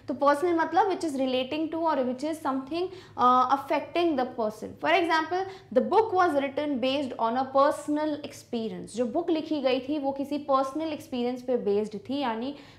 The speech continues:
कुछ खुद का, अ, बोलते हैं ना कि हमारा निजी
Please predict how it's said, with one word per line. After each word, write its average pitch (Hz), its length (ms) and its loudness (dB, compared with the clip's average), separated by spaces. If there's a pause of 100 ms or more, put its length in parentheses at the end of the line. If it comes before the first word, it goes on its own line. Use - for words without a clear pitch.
कुछ 320 260 -2 (240)
खुद 277 160 -2
का, - 160 0
अ, 226 480 -2 (340)
बोलते 240 240 4
हैं 349 100 0
ना 330 60 -4
कि 339 100 2
हमारा 269 320 4
निजी 262 640 2